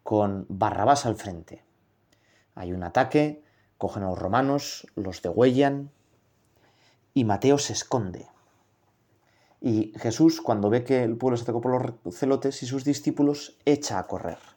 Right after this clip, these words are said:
Y empie-, entra en el pueblo mientras los celotes están atacando, intenta que los celotes no maten a los romanos, por favor.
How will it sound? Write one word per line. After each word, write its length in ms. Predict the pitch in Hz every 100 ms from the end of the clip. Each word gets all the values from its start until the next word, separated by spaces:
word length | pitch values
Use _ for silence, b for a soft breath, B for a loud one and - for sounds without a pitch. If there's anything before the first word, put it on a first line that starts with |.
| - b b b b b b b b b
Y 120 | -
empie-, 260 | 95 104 107
entra 300 | 113 104 113
en 60 | 117
el 80 | 107
pueblo 280 | 147 147
mientras 260 | 127 101 107
los 120 | 101
celotes 280 | 117 110 117
están 180 | 113 113
atacando, 600 | 107 117 151 147 160 - b b b _
intenta 480 | 113 95 113 110 117
que 80 | 113
los 160 | 110
celotes 380 | 117 123 117 104
no 100 | 110
maten 460 | 113 113 110 107 -
a 100 | 113
los 140 | 110
romanos, 380 | 104 110 147 143
por 160 | - 110
favor. 460 | 123 180 165 -